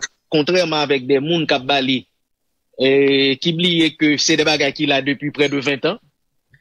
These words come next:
qui oublié que, normalement, c'est des moun qui mettaient zam dans mes civils e fè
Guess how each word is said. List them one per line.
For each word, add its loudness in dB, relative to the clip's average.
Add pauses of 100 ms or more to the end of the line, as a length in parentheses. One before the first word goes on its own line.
(260)
qui -2
oublié 0 (100)
que, -2 (560)
normalement, -2 (760)
c'est 0
des 2
moun -4
qui -8
mettaient -2 (360)
zam -2 (600)
dans 2
mes 2
civils -2 (640)
e 4
fè 0